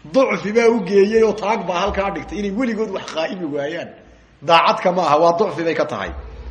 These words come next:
"قبح الإله." Allah ha dulleeyo. Bani Kulayb, reer Bani Kulayb Allah ha dulleeyo. "إنهم iyagu laa yaqdiruuna," ma jebiyaan ballanta. "Walaa yafuuna," mana oofiyaan bijaarin dadka jaarka u ah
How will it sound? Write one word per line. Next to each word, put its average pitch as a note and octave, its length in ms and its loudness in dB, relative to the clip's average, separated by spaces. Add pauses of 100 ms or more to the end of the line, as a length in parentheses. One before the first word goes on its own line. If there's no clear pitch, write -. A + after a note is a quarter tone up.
(420)
"قبح F#3 360 8
الإله." E3+ 400 6
Allah F#3+ 240 6
ha F3+ 160 8
dulleeyo. C3 440 -4 (500)
Bani F#3 240 2
Kulayb, G3 360 0
reer G3+ 220 2
Bani E3+ 220 -2
Kulayb F3 340 -4
Allah G3 160 2
ha F#3 80 4
dulleeyo. C#3+ 520 -4 (340)
"إنهم G3 400 2
iyagu F#3+ 220 2
laa E3+ 120 8
yaqdiruuna," E3+ 600 2
ma G3 120 2
jebiyaan E3+ 480 0
ballanta. C#3+ 400 0 (260)
"Walaa A#3 260 8
yafuuna," A3 480 4
mana B3 260 6
oofiyaan G3 760 2 (260)
bijaarin G#3 500 8
dadka G3 260 6
jaarka F#3 460 4
u F3 120 4
ah D#3+ 100 2